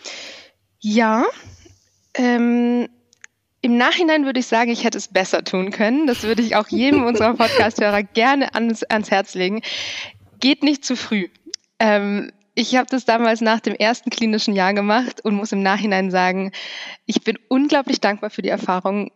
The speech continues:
Speaker 1: aber wenn ich es jetzt machen würde, würde ich noch so viel mehr lernen. Also ich glaube, man sollte die klinischen Fächer mal alle gehabt haben. Ähm, was ich mich vorbereitet habe, ist generell, man sollte, glaube ich, wenn man schon so einen Auslandseinsatz macht, in ein Land gehen, wo man zumindestens die offizielle Sprache ziemlich gut spricht.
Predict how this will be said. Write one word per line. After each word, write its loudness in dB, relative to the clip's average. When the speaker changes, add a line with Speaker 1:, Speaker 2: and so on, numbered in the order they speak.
Speaker 1:
aber 2
wenn 0
ich -8
es -2
jetzt 0
machen -2
würde, -4
würde -4
ich -6
noch -6
so -8
viel -6
mehr -2
lernen. -8
Also -4
ich -12
glaube, 0
man 2
sollte 2
die -4
klinischen 0
Fächer 0
mal 0
alle 0
gehabt -6
haben. 0
Ähm, 2
was 2
ich 0
mich 0
vorbereitet 0
habe, 0
ist -6
generell, 2
man -2
sollte, 0
glaube -2
ich, -14
wenn 0
man 2
schon -2
so -2
einen -2
Auslandseinsatz -2
macht, -8
in -4
ein -4
Land -2
gehen, -4
wo -2
man -2
zumindestens -2
die -12
offizielle -2
Sprache -4
ziemlich -2
gut -4
spricht. -12